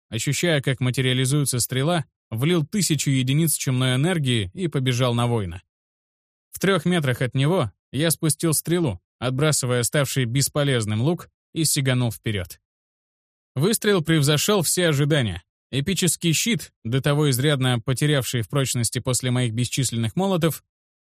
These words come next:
треснул и рассыпался на куски, оставляя в руке Терри одну рукоять. А сам он наконец-то прочувствовал, что переживаешь, когда в тебя врезается поезд.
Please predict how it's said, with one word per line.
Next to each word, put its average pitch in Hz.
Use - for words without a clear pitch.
треснул 156
и 160
рассыпался 175
на 151
куски, -
оставляя 147
в 117
руке 123
Терри 160
одну 143
рукоять. 123
А 117
сам 226
он 180
наконец-то 170
прочувствовал, 160
что -
переживаешь, 135
когда 147
в -
тебя 131
врезается 120
поезд. -